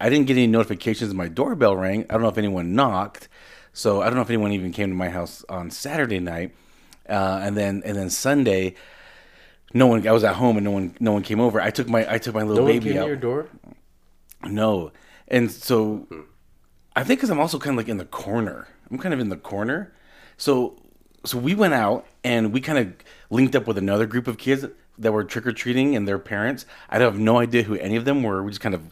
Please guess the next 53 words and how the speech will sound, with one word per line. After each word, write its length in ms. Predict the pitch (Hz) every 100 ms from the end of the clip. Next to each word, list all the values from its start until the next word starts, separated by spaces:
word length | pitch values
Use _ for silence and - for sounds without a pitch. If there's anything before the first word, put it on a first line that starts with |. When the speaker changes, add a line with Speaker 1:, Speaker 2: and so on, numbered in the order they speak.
| - - - _
Speaker 1:
they 120 | 107 107
just 220 | 120 -
were, 100 | 117
like, 180 | 98 90
the 80 |
first 300 | - 107 107
group 180 | - 110
we 40 | 107
saw 180 | - 139
when 80 | 110
we 40 | 98
went 100 | 101
out 140 | 101
the 80 | 104
door. 240 | 113 143
We're 80 | 101
like, 140 | 90 85
"All 80 |
right, 80 | 101
we'll 100 | 107
hang 140 | 113 120
out 120 | 131
with 80 | 202
these 100 | 269
guys." 300 | 90 - - _ - - - -
So 140 | - 131
we 120 | 190
live 120 | 196
in 80 | 143
an 80 | 113
H 240 | 117 -
O 140 | 104
A. 200 | 92 90 - - _
It's 160 | 151 -
a, 60 | 120 -
it's 160 | 160
a 60 | 156
house 380 | - 165 139 -
though. 140 | 80
We 220 | 87 107
live 220 | 117 131 120
in, 140 | 101 -
we 100 | 110
live 180 | 131 117
in 100 | 98
homes, 460 | 139 180 123 101
and 100 | 113
it's, 100 | 104 -
and 120 | 113
it's 100 | 101
just 240 | 127 -
two 300 | - 190 175
streets, 680 | - - 127 98 73 -